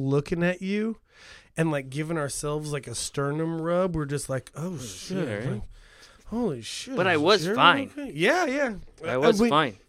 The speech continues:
Speaker 1: we knew you were okay 'cause we said, "Jared, are you okay?" And you said, "Yeah, yeah,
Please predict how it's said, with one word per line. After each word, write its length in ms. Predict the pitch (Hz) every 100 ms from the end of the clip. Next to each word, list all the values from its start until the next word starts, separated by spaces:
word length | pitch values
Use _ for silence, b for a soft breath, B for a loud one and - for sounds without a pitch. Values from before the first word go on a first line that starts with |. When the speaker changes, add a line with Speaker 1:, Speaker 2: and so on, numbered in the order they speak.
| -
Speaker 1:
we 160 | 175 202
knew 260 | 190 247
you 140 | 302 233
were 140 | 170 151
okay 300 | 143 160 156
'cause 200 | 160 143
we 100 | 151
said, 280 | - 143 131
"Jared, 360 | 151 240 233
are 60 | 147
you 220 | 139 156
okay?" 380 | 143 165 196 233
And 100 | 190
you 100 | 185
said, 240 | - 170
"Yeah, 300 | 190 330 330 311
yeah, 380 | 339 330 311 311